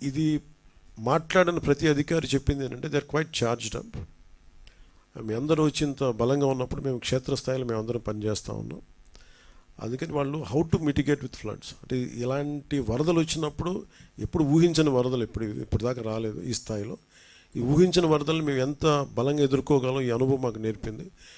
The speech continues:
ఇది ఖచ్చితంగా మనందరి సహ-, మీ అందరి సహాయ సహకారాలతోటి present, uh, government under the leadership of శ్రీ చంద్రబాబు నాయుడు గారు మేము బలంగా పనిచేస్తామని చెప్పి వాళ్ళు కూడా చాలా enthusiastic-గా పాపం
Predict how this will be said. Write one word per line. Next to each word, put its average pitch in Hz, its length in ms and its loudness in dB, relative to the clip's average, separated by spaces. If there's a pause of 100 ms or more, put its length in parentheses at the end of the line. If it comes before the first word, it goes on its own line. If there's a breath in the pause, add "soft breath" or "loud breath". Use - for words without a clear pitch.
(240 loud breath)
ఇది 113 100 -2
ఖచ్చితంగా 135 380 0
మనందరి 131 440 0
సహ-, 117 360 0
మీ 110 140 -2
అందరి 131 480 -2
సహాయ 120 300 0
సహకారాలతోటి 117 840 -2 (460 soft breath)
present, 123 460 0
uh, 117 240 2
government 117 420 0
under 107 160 -2
the 107 120 -2
leadership 110 420 0
of 110 60 0
శ్రీ 110 200 -4
చంద్రబాబు 107 380 -2
నాయుడు 104 200 -4
గారు 117 200 -8 (540 loud breath)
మేము 104 100 -4
బలంగా 127 300 2
పనిచేస్తామని 120 680 0
చెప్పి 113 200 -6
వాళ్ళు 127 240 0
కూడా 135 220 2
చాలా 139 220 4
enthusiastic-గా 131 760 2
పాపం 117 400 -4